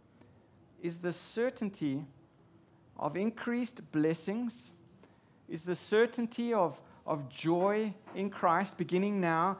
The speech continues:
and lasting through all eternity. Both salvation and eternity with the Lord are,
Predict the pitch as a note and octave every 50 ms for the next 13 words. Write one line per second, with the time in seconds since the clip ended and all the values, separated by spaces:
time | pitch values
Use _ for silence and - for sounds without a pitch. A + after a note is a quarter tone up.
0 | - - - - - - - D#3 D3+ D#3 D#3+ F3 G#3 C4+ C#4+ C4+ - - A3 F#3
1 | F#3 - - G#3+ G#3+ G#3+ G#3 E3+ F#3 F#3+ F#3+ G3+ G3 F#3+ - - - - - -
2 | - F#3 - - B3+ C#4 C#4+ C4 - - - G#3+ - - - - - - - -
3 | - - - - - - - - - - _ _ _ _ - - - F#3 A3 A#3
4 | - - - G#3+ G3+ E3+ F#3+ F#3+ A3+ C4 A#3 - - - D#3+ C#3+ C#3+ - - F3+
5 | F#3+ G3+ G#3 F#3+ A3 A3 A3 - A3+ A3 A3 G#3+ A3 G#3+ - G3 F3 F3 G3 G3
6 | - G3 F#3 F3 F3 F3+ F#3 F3 - - D#3+ E3+ E3+ E3+ E3+